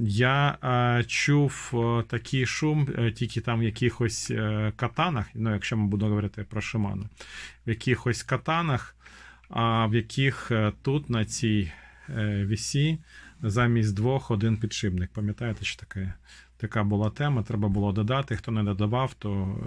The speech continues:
шестерня по-, починала гуляти і, ну, так працювала. Топі-, тобто навіть старі Shimano, ну, я не чув, щоб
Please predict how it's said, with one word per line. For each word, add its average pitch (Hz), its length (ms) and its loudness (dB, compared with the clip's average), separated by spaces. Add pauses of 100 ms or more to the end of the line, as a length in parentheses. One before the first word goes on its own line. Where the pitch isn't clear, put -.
(100)
шестерня 107 560 -4
по-, 110 160 -6
починала 101 540 -2
гуляти 117 720 0
і, 101 520 2 (640)
ну, 107 120 -2
так 101 180 -4
працювала. 95 560 -4 (920)
Топі-, 127 260 2 (140)
тобто 143 260 0
навіть 151 340 4
старі 139 280 2
Shimano, 135 840 2 (360)
ну, 113 100 2
я 135 140 2
не 139 120 4
чув, 104 300 -2
щоб - 140 -10